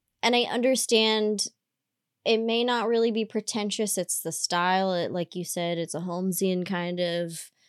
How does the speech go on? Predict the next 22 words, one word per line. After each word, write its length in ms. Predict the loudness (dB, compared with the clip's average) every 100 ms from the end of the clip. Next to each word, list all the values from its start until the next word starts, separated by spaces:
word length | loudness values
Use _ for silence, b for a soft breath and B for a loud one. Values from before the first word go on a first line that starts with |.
| _ -10
story, 540 | 2 4 6 6 4
so 180 | 2 0
there's 220 | 0 -2
a 40 | -2
certain 360 | -2 -2 -2
style 640 | -4 0 4 6 6 4
that 120 | 2 -2
she 140 | -4
was 160 | -4 -2
going 340 | -2 -2 -4
for, 320 | -6 -6 -4
but 260 | -4 -6 -4
to 120 | -2
me, 280 | 2 4 4
there 160 | 4 4
were 100 | 2
just 180 | -2
times 260 | -4 -4 -4
it 60 | -4
just 220 | -4 -4
felt 240 | -4 -6 -8 -12
pretentious. 720 | -10 -8 -8 -8 -6 -4